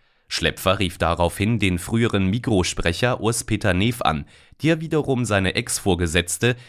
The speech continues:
die frühere Kommunikationschefin Monika Glisenti, ins Boot holte.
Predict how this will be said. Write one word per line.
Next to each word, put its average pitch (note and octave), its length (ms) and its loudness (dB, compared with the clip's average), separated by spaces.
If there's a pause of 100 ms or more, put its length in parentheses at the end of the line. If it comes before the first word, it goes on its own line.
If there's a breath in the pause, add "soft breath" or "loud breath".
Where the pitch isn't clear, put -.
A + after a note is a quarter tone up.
(160 loud breath)
die E2 160 -4
frühere F2 440 0
Kommunikationschefin F#2+ 1300 -2
Monika A2 520 0
Glisenti, A2 720 0
ins D#2 240 -4
Boot D2 260 -4
holte. - 320 -10